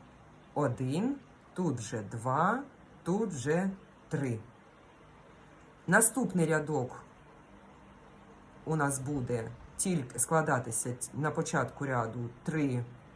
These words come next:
ем, стовпчики з одним накидом, дві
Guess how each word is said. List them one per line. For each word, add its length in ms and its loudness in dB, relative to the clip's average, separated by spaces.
ем, 680 -4
стовпчики 680 -4
з 100 0
одним 280 0
накидом, 540 -2
дві 460 0